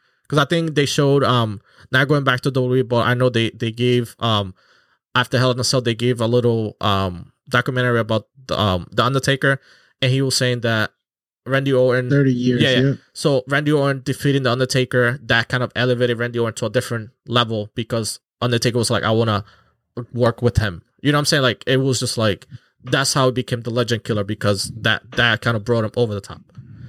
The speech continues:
Speaker 1: So I feel like M J F needs something like a,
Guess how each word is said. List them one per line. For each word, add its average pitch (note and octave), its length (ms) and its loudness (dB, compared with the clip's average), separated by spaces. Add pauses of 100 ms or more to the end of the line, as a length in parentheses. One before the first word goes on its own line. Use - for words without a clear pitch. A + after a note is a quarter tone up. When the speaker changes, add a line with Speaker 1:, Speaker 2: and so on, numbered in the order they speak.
(140)
Speaker 1:
So - 120 -2
I A#2 80 2
feel C3 160 0
like A#2+ 220 2
M A#2+ 140 0
J A2+ 140 2
F G#2 180 -2
needs A2+ 360 -4 (100)
something A#2+ 680 0
like A#2 200 0
a, G#2 240 0